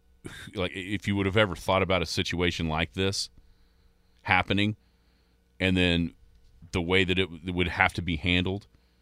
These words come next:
he would have been the very top of my list because of the w-, he seems like such a compassionate, level-headed type dude,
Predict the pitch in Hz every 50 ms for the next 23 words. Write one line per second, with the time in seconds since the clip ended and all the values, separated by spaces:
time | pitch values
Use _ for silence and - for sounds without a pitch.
0 | _ _ _ _ _ _ _ _ _ _ _ _ - - 107 107 110 104 98 76
1 | 98 92 92 90 85 78 87 82 76 71 78 90 95 101 98 101 101 92 - -
2 | 95 95 90 - 85 76 87 82 80 80 80 82 65 - - - - - - _
3 | _ _ _ _ _ _ - 92 87 - - 98 95 85 92 87 92 85 85 -
4 | - 92 92 87 - - - 101 98 95 95 85 - 90 82 - - - 90 85
5 | - 87 80 - - 76 71 - - - 87 87 87 - - 90 87 82 - -
6 | 80 82 82 90 85 82 80 76 85 85 87 82 80 73 - 87 82 78 64 69
7 | 80 82 82 82 73